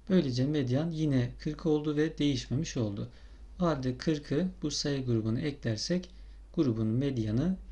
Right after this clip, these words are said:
değişmez. Veri dizisinin medyanı iki olduğuna göre x'in alabileceği kaç farklı sayma sayısı vardır? Veri dizisinde yedi tane terim görüyoruz.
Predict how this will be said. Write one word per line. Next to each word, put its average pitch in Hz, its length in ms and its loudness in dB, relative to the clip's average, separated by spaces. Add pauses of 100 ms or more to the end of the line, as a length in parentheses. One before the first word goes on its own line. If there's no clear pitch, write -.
değişmez. - 640 0 (1700)
Veri 147 400 0
dizisinin 135 760 2
medyanı 131 640 4
iki 120 240 -2
olduğuna 107 480 0
göre 104 320 0
x'in 160 440 -4
alabileceği 113 800 0
kaç - 260 -6
farklı 117 340 -4
sayma 120 380 0
sayısı 107 480 -4
vardır? 110 460 -2 (360)
Veri 160 300 0
dizisinde 151 800 -2
yedi 139 440 -2
tane 107 500 -2 (100)
terim 107 340 0
görüyoruz. 110 640 -2